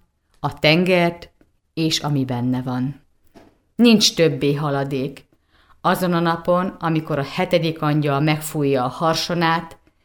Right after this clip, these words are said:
beteljesedik az Isten titka, amint ezt tudtulatta szolgáinak, a profétáknak. János lenyeli a könyvet.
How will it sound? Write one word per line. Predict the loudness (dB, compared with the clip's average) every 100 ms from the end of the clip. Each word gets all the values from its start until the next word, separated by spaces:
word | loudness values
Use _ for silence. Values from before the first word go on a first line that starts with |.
| _ _ _ _
beteljesedik | 2 2 2 2 2 0 -4 -4 -6
az | -6
Isten | -6 -6 -4 -2 -2
titka, | -4 -8 -4 -2 -2 -6 _ _ _
amint | -6 0 0 0 -2
ezt | -4 -6 -4
tudtulatta | -6 -4 -4 -2 -4 -6 -8
szolgáinak, | -4 2 2 4 0 0 0 0 -2 -6 -14 _ _ -8
a | -6
profétáknak. | -4 -4 -4 -6 -10 -8 -10 -10 -10 -10 -12 -20 _ _ _ _ _ _ _ _ _ _ _ _ _ _ _ _ _
János | 2 4 4 2 0
lenyeli | -2 0 2 2 0
a | -2
könyvet. | -4 -4 -4 -6 -8 -14